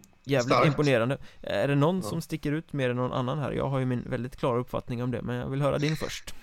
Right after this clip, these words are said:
Speaker 2: Eh, nej, det är ingenting som sticker ut. Eh, eller jo, det är det ju. <laughs> Men jag skulle börja med att säga att, eh, Nordström kan man ändå förvänta sig mål ifrån. Och det kan man göra ifrån, eh, de här andra tre också.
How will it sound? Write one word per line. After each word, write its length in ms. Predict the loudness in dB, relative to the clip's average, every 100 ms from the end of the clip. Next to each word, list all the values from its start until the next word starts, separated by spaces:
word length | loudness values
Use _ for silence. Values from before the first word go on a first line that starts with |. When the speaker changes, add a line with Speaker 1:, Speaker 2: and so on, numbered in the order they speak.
| -16 -20 _ -20 -20 -20 -20 -20 _
Speaker 2:
Eh, 100 | 0 4 6 6 6 6 6 4 2
nej, 300 | 2 4 4
det 60 |
är 0 |
ingenting 300 | 2 0 -4
som 140 | -6 -8
sticker 260 | -8 -6 -4 -4
ut. 260 | -6 -2
Eh, 460 | 0 0 0 0 4
eller 160 | 6
jo, 180 | 8 8
det 100 | 6
är 100 | 4
det 60 | 2
ju. 140 | -2 -6 -2 0
<laughs> 300 | -2 -4 -8
Men 200 | 0 4
jag 120 | 4 2
skulle 220 | 0 0
börja 380 | 0 0 0 -2
med 200 | -2 -2
att 140 | 0
säga 340 | 0 0 0
att, 240 | -4 -4 -4
eh, 140 | -2 -4 -8 -16 -16 -14 0
Nordström 600 | 4 4 2 2 2 4
kan 160 | 4 4
man 240 | 4 2
ändå 240 | 2 0 -2
förvänta 400 | 0 0 0 -2
sig 160 | -2
mål 200 | -2 -2
ifrån. 300 | -2 -2 -2
Och 80 | 0
det 100 | 0
kan 180 | 2 4
man 80 | 6
göra 260 | 6 6
ifrån, 380 | 4 4 6 6
eh, 60 | 4 4 4 2 2 0 0 -2 -2 -2 0
de 140 | 4 6
här 360 | 6 6 4 0 -6 -8 -8 -10 -12 -14 -16 -16 -18 -18 -2 2
andra 300 | 4 6 6
tre 240 | 6 6
också. 420 | 4 4 6 4